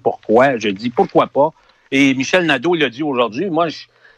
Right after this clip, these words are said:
quand j'étais député de Rouyn-Noranda-Témiscamingue, Mario, euh, les gens de la région, les Québécois, c'était des mineurs. Mais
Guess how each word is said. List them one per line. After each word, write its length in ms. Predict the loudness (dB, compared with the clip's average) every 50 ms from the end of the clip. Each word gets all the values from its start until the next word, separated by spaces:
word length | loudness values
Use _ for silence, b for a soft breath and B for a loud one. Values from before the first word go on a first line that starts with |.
| b b b _
quand 180 | 0 0 0 2
j'étais 280 | 0 0 2 0 0
député 320 | 0 0 -4 -2 0 0 0
de 80 | 2
Rouyn-Noranda-Témiscamingue, 1080 | 2 2 2 2 2 2 2 0 -2 -2 -4 -6 -6 -4 -2 -2 0 2 2 0 0 0
Mario, 640 | 0 0 -2 -2 0 0 2 4 4 4 2 2 0
euh, 400 | 0 -2 -2 -2 -4 -4 -4 -2 -2 -2 -2 0 0 2 4
les 260 | 4 4 4 4 2
gens 220 | 2 2 0 0
de 60 | 0
la 100 | -2 -2
région, 480 | -2 -4 -6 -8 -6 -6 -6 -4 -4 -4
les 100 | -6 -8
Québécois, 400 | -8 -8 -8 -10 -6 -4 -2 -2
c'était 160 | -2 -2 -6
des 120 | -6 -6 -6
mineurs. 400 | -4 -2 -2 0 -2 -2 -4 -8 _ _ _ _ _ _ _ _ _ _ _ _ _ -6
Mais 720 | -4 -4 -2 -2 -2 -2 -4 -4 -6 -6 -8 -10 -10 -12